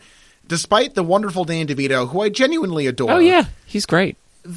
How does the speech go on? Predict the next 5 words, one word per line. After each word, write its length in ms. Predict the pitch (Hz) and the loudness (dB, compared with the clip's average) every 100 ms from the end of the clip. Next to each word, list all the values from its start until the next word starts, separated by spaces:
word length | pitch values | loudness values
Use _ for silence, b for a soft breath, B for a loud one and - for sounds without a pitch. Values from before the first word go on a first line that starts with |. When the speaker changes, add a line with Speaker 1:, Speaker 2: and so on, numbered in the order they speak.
| 196 | -14
Speaker 1:
the, 320 | 202 190 - | -14 -16 -10
the 140 | 196 220 | -2 0
Penguin's 600 | 254 392 359 220 160 - | 2 0 0 -4 -6 -10
story 680 | - - 220 240 220 214 196 | -4 2 4 6 6 4 0
and 400 | 175 170 165 160 | 0 -2 -2 -8